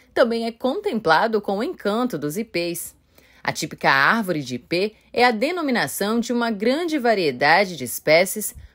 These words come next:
muito conhecida por sua beleza, exuberância das flores e ampla distribuição em todas as regiões do Brasil.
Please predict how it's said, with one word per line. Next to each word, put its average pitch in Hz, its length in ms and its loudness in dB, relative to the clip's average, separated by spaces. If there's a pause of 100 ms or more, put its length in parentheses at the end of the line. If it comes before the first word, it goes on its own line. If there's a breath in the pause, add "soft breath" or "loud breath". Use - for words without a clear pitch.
muito 403 240 0
conhecida 233 640 -2
por 240 220 -2
sua 247 160 2
beleza, 208 640 0 (100)
exuberância 147 580 0
das 262 220 -2
flores 220 540 0
e 214 160 -4
ampla 214 340 2
distribuição 196 960 -2 (260 loud breath)
em 294 160 -2
todas 214 480 0
as 208 140 0
regiões 202 380 -2
do 190 80 -8
Brasil. 175 600 2